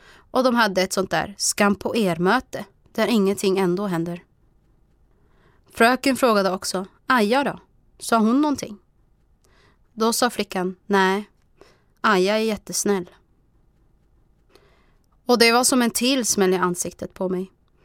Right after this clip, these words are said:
Inte nog med att jag varit tyst fast jag tyckte det var fel.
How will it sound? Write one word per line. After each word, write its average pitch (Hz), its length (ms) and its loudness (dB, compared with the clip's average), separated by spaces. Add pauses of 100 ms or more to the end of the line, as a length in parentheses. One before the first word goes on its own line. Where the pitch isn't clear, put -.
(420)
Inte 262 320 2
nog 277 240 2
med 226 120 2
att 208 100 -4
jag 220 100 2
varit 196 260 -2
tyst - 540 -2
fast - 400 -4
jag 190 100 -6
tyckte - 260 -6
det 180 40 -6
var 180 80 -6
fel. - 340 -6